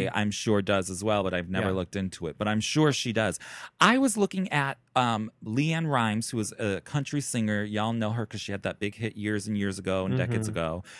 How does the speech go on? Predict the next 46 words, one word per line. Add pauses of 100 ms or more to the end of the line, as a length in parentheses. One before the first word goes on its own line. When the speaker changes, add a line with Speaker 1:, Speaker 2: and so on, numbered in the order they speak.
(260)
Speaker 2:
But,
like,
her
fan
club (960)
actually
is
really
good.
There's,
like,
different
levels
of,
like,
fandom (120)
Speaker 1:
Mm-hmm.
Speaker 2:
and,
like,
s-, (200)
like,
you
can
sign
up
for
the
free
one (160)
Speaker 1:
Yeah.
Speaker 2:
and
you
can
get,
like,
certain
access
to
things.
And
then
you
can
sign
up
for,